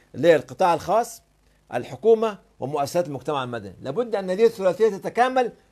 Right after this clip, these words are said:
من أجل إخراج، آه، ال-، ال-، الدولة بما، م-، مما هي فيه من فساد أو من فقر أو من تخلف إلى آخره، إلى آخره. يبقى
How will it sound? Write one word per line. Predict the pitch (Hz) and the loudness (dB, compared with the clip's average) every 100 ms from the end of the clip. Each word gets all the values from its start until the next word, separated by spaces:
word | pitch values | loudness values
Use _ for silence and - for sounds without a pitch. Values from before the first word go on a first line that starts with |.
| _ | _
من | 135 147 - | -10 -8 -2
أجل | 240 202 175 | -2 -2 -6
إخراج، | - - - 240 262 269 262 240 202 120 - _ _ _ _ _ _ - | -8 -10 -2 6 8 8 8 6 2 -6 -20 _ _ _ _ _ _ -12
آه، | 120 127 127 | -10 -8 -10
ال-، | 139 143 | -12 -10
ال-، | 143 139 113 127 | -12 -12 -16 -16
الدولة | 127 214 220 190 | -4 -2 0 -2
بما، | 165 175 175 | -4 -4 -6
م-، | 151 | -6
مما | 160 139 175 180 170 | -10 -8 -8 -6 -6
هي | 175 190 | -4 -4
فيه | 185 233 254 226 _ _ 117 | -4 -6 -8 -8 _ _ -12
من | 156 208 165 117 | -6 -4 -4 -8
فساد | 104 113 190 208 208 208 139 - | -10 -6 0 2 2 2 0 -2
أو | 131 120 | -4 -4
من | 117 113 | -8 -14
فقر | 110 214 226 - 147 156 | -2 0 0 -6 -8 -4
أو | 156 | -4
من | 151 143 123 | -4 -8 -12
تخلف | 135 175 220 202 - | -8 -2 -2 -4 -6
إلى | 165 147 123 | -4 -2 -2
آخره، | 165 170 123 | -4 -4 -6
إلى | 113 | -8
آخره. | 98 | -12
يبقى | 90 92 90 | -16 -16 -18